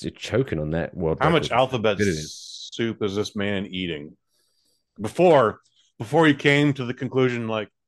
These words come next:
Speaker 2: "This is the record I wanna beat." Like, he's, he's, he's eating bowl after bowl after bowl after bowl and just staring at those letters the entire time and just watching them float around and go upside down and whatever. And then finally he went like,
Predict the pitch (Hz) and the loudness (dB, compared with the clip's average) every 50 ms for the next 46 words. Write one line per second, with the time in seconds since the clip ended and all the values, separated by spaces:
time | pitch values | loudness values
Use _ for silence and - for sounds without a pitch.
0 | _ _ _ _ _ _ _ _ 117 101 90 95 90 82 82 156 147 87 87 - | _ _ _ _ _ _ _ _ -10 -8 -8 -10 -14 -14 -14 -10 -6 -6 -6 -6
1 | - 95 85 82 78 78 76 73 73 71 69 71 76 71 67 65 - _ _ _ | -6 -6 -4 -4 -4 -4 -4 -6 -8 -8 -10 -10 -12 -14 -14 -14 -18 _ _ _
2 | _ _ _ _ _ _ _ _ _ _ _ _ _ _ _ _ _ _ _ _ | _ _ _ _ _ _ _ _ _ _ _ _ _ _ _ _ _ _ _ _
3 | _ _ _ _ - 110 110 110 101 139 156 139 123 - - - 151 147 139 - | _ _ _ _ -2 0 0 2 2 2 2 2 0 -4 -2 0 0 0 0 -4
4 | - _ _ _ _ _ _ _ _ - 147 135 185 190 160 143 123 98 143 151 | -12 _ _ _ _ _ _ _ _ -4 0 0 2 2 2 2 2 2 4 6
5 | 156 160 156 147 143 139 - 135 117 120 143 151 147 143 135 127 - - 127 110 | 6 6 6 4 4 2 -2 -6 -2 0 0 2 2 0 0 -2 -4 -10 -10 -6
6 | 131 135 135 131 127 123 - 127 117 127 131 127 123 117 110 - - - _ 127 | -6 -4 -2 -2 -4 -4 -6 -10 -10 -8 -8 -8 -10 -12 -14 -18 -20 -10 _ -6
7 | 117 117 120 120 117 113 - 117 107 98 104 110 110 107 110 113 110 98 110 110 | -4 -4 -4 -6 -6 -8 -8 -8 -8 -6 -4 -2 -2 0 0 -2 -2 -4 -6 -10
8 | 107 101 113 117 113 113 110 107 113 117 113 110 113 113 113 110 107 110 101 98 | -10 -8 -6 -6 -4 -2 -4 -4 -6 -6 -6 -6 -6 -6 -6 -8 -8 -10 -8 -4
9 | 107 107 107 - - 123 113 107 110 107 98 - _ 107 107 107 107 107 107 104 | -4 -4 -4 -4 -6 -8 -6 -6 -6 -6 -8 -10 _ -6 -4 -2 0 0 -2 -2
10 | 107 107 107 107 107 110 110 110 98 95 95 95 117 110 110 107 107 - 113 101 | -4 -6 -6 -6 -6 -8 -8 -10 -12 -12 -10 -10 -8 -8 -8 -8 -10 -10 -12 -12
11 | 98 98 113 110 107 110 107 107 98 101 107 107 107 107 120 120 113 - _ _ | -10 -10 -10 -8 -8 -8 -10 -10 -8 -8 -6 -6 -6 -6 -8 -10 -12 -12 _ _
12 | _ _ _ _ _ 131 135 143 139 135 127 - - - 156 165 180 170 156 143 | _ _ _ _ _ 0 2 2 2 2 0 -2 0 2 2 2 4 2 2 2
13 | 131 123 127 127 123 123 120 113 - | 0 0 -2 -2 -2 -2 -2 -4 -6